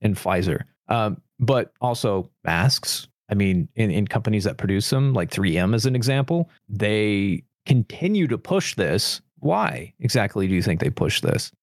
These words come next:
It is about control. That is one element of it, but they're politicians. They, they, they want their, they want their skids greased, uh, a-, at the same time.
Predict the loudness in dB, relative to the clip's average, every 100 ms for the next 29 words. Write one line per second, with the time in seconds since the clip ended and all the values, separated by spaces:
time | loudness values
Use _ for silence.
0 | _ 0 0 0 0 0 0 0 0 0
1 | 0 0 0 0 0 0 0 0 0 0
2 | 0 0 0 0 -4 -2 -4 -2 -2 -2
3 | -2 -2 0 0 0 0 -2 -2 -2 0
4 | -2 0 0 -2 -2 0 0 -4 -10 -4
5 | -2 0 0 0 -2 -2 -2 -2 0 0
6 | 0 0 -6 -12 _ _ -2 0 0 0
7 | 0 0 0 0 0 0 0 0 -4